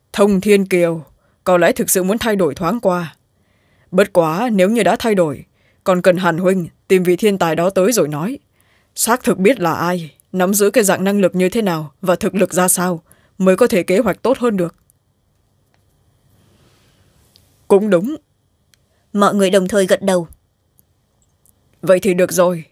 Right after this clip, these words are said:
Speaker 1: chúng ta cứ quyết định như vậy đi. Lần sau tụ họp lại.
Speaker 2: Thông thần điện điện chủ nói. Thảo luận xong xuôi, mọi người không nói thêm nhiều lời. Họ đều rời đi cả. Hàn Huynh vừa bay ra, liền cảm thấy sau lưng có một tiếng gió rít gào.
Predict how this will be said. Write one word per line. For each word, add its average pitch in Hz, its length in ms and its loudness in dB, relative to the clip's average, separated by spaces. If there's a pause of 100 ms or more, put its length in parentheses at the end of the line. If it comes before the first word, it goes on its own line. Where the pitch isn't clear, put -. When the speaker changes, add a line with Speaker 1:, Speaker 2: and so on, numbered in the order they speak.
(140)
Speaker 1:
chúng 220 200 -2
ta 190 100 2
cứ 214 140 2
quyết 262 180 2
định 175 180 0
như 208 100 0
vậy 175 160 2
đi. 180 240 0 (520)
Lần 180 240 0
sau 190 220 0
tụ 190 180 0
họp 165 240 -6
lại. 147 200 -6 (1300)
Speaker 2:
Thông 202 160 2
thần 190 160 2
điện 190 180 2
điện 196 180 0
chủ 190 180 0
nói. 165 300 -6 (1300)
Thảo 190 200 2
luận 190 160 2
xong 202 200 0
xuôi, 190 340 -2 (200)
mọi 202 160 0
người 202 160 2
không 214 200 -2
nói 220 160 0
thêm 269 200 0
nhiều 190 140 2
lời. 170 320 -2 (300)
Họ 185 180 0
đều 196 160 2
rời 180 180 2
đi 233 120 -2
cả. 170 300 -4 (580)
Hàn 185 220 -2
Huynh 196 220 0
vừa 185 140 2
bay 185 200 0
ra, 185 340 -4 (160)
liền 202 200 2
cảm 180 180 0
thấy 202 240 -2
sau 233 180 0
lưng 208 160 0
có 196 100 2
một 220 200 -2
tiếng 196 160 0
gió 202 180 0
rít - 180 -2
gào. 180 300 -4